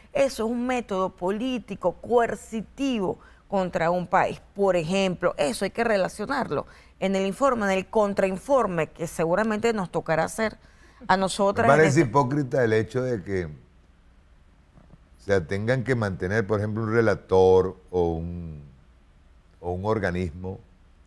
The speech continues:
Speaker 2: o una, mm, fundación que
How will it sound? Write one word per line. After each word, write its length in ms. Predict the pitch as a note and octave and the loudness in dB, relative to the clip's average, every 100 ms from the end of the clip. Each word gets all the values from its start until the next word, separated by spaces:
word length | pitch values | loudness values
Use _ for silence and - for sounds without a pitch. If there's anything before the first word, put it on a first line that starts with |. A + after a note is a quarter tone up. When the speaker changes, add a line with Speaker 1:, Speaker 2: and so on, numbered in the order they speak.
| - | -12
Speaker 2:
o 140 | F2+ F2+ | -2 -2
una, 640 | F2+ G#2 G#2 F#2 D#2+ C#2+ _ - | 0 -2 -2 -2 -4 -8 _ -20
mm, 500 | F#2+ F#2+ F2 E2 D#2 D2 | -12 -8 -6 -6 -8 -12
fundación 720 | - F#2+ F2 E2+ - F2 E2+ E2+ F2+ _ _ - _ _ _ _ _ _ _ _ _ _ - | -8 -4 -2 -4 -4 -4 -4 -8 -18 _ _ -20 _ _ _ _ _ _ _ _ _ _ -2
que 640 | G2 F#2 F2+ E2+ D#2 C#2+ | 0 2 2 0 -4 -8